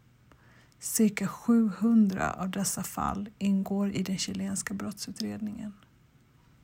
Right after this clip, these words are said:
Det är genom den chilenska brottsutredningen som vi vet att vi lämnade landet olagligt.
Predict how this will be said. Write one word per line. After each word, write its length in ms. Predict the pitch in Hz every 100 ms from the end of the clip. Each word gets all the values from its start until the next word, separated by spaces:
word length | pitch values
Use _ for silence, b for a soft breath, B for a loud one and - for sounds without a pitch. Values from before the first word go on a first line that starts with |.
| - - b b b b b b b b b b
Det 160 | 196 220
är 60 |
genom 380 | 196 190 202 214
den 80 | 220
chilenska 500 | - 190 175 170 175
brottsutredningen 1000 | 180 180 - 180 185 180 180 170 165 180
som 260 | - 185 170
vi 200 | 214 220
vet 400 | 180 - - -
att 200 | 180 -
vi 60 | 165
lämnade 520 | 185 185 185 190 185
landet 480 | 185 180 185 190 208
olagligt. 760 | 196 190 202 202 - - -